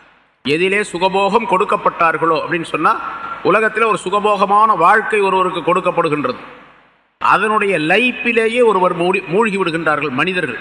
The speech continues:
பொதுவாக சுகபோகமான வாழ்க்கை கிடைக்கும்போது அல்லாஹ் மறந்துடுறான், சட்டங்களை மறந்துடுறான், ரசூலை மறந்துடுறான், நல்லதை மறந்துடுறான், நன்மையை மறந்துடுறான், தீமையே அவனுடைய வாழ்க்கையாக ஆகிவிடுகின்றது.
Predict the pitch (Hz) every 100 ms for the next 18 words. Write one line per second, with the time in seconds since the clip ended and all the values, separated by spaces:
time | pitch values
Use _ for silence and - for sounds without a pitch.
0 | - - 147 147 117 - - - - _
1 | _ _ _ _ - - 135 151 180 180
2 | 190 208 175 190 190 185 170 165 170 180
3 | 190 135 120 - - - - 160 175 170
4 | 180 180 180 185 196 - - - - -
5 | 147 143 170 165 160 175 175 180 175 190
6 | 196 - 180 170 165 165 180 180 175 190
7 | 190 151 165 180 170 165 175 180 180 185
8 | 196 190 - - - 120 175 180 170 170
9 | 175 180 180 190 196 - - - - _
10 | - 233 226 214 220 240 214 196 190 175
11 | 170 190 185 170 165 151 147 139 127 113
12 | 110 104